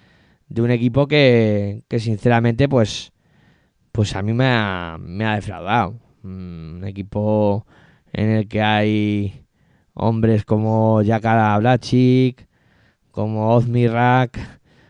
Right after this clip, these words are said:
como Jamar Smith, como Bushel, que está siendo un poco el que, el que está sacando las castañas de fuego, pero es que tienen a James Heath, a Morgan, a Connor Morgan. O sea,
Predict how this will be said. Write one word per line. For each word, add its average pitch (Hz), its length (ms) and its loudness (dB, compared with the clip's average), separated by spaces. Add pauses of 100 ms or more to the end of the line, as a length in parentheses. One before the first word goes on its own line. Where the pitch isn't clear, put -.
(100)
como 104 240 -4
Jamar 110 320 0 (120)
Smith, 127 680 -2
como 104 280 -4
Bushel, 123 640 2
que 120 100 -4
está 104 200 0
siendo 107 220 -2
un 104 80 -6
poco 107 420 0
el 107 120 -2
que, 110 480 -2 (480)
el 110 160 -4
que 113 80 4
está 113 220 4
sacando 110 360 2
las 107 120 0
castañas 113 380 2
de 110 60 2
fuego, 127 500 2
pero 110 200 -4
es - 60 -6
que 113 240 -2
tienen 113 300 -2
a 110 260 0 (380)
James 117 380 0
Heath, 143 480 4 (240)
a 98 580 -2
Morgan, 113 560 -2
a 110 140 -4
Connor 117 340 0
Morgan. 147 720 0 (760)
O - 40 -20
sea, 98 280 -12